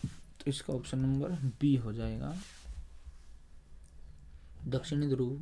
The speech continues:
वृत्त अंटार्कटिका साढ़े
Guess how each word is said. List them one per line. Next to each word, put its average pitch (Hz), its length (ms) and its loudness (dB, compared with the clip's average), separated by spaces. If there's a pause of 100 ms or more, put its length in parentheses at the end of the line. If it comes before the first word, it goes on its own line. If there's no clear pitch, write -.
(640)
वृत्त 139 440 0 (300)
अंटार्कटिका 131 1040 -2 (240)
साढ़े 127 320 0